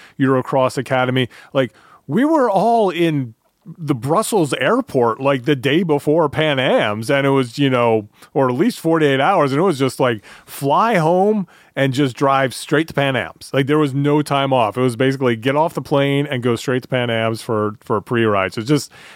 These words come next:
just that, that sort of level of it just, just made it even, even more crazy and, and memorable. So, yeah, just really, really happy that that all worked out. And,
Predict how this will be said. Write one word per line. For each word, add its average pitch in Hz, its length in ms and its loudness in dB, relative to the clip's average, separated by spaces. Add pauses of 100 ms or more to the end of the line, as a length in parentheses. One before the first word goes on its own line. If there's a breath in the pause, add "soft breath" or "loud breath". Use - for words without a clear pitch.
(100)
just 156 200 0 (240)
that, 165 380 0
that 175 380 -4
sort 156 240 2
of 120 40 0
level 120 640 2
of 110 140 2
it 104 100 -2
just, 107 240 -8
just 113 240 -4
made 120 220 -2
it 107 100 -8
even, 107 480 -4
even 107 340 -4 (160)
more 120 460 0
crazy 104 680 -2 (320 loud breath)
and, 107 500 -2
and 98 300 -6
memorable. 98 520 -2
So, 101 460 0
yeah, 95 220 -4
just 117 300 -4
really, 131 360 0 (240 loud breath)
really 156 240 0
happy 117 280 -2
that 113 220 -2 (120)
that 113 320 -2 (480)
all 113 580 2
worked 120 320 -4
out. 113 260 2
And, 110 360 -2